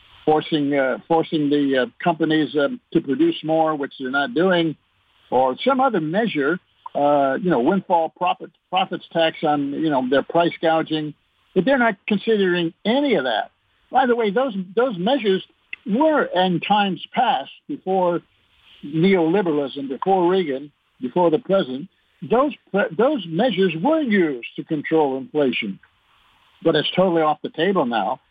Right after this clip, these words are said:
uh, because the oil companies, you know, shall not be touched. Uh, and, uh, that's the problem we got here. We've got politicians and a political system now that is, uh, uh, bought lock,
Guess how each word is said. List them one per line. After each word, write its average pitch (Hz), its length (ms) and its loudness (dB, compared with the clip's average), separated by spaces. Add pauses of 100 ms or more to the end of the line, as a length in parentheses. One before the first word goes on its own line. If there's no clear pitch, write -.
(300)
uh, 117 240 2
because 131 460 0
the 120 100 -2
oil 143 340 2
companies, 117 600 -2
you 110 140 2
know, 104 120 0 (300)
shall 120 200 2
not 147 340 -2
be 127 160 -10
touched. - 600 -6 (480)
Uh, 123 320 0
and, 139 320 0
uh, 127 280 0
that's 214 260 2
the 247 80 0
problem 208 400 0
we 208 80 0
got 240 340 0
here. 156 180 0
We've 202 280 -4
got 190 240 0 (280)
politicians 202 800 0
and 151 140 0
a 170 60 -2
political 214 520 0
system 190 480 -2
now 165 300 2 (320)
that 147 220 2
is, 131 260 -2
uh, 123 240 0 (240)
uh, 117 80 -2
bought 196 380 0
lock, 208 240 -4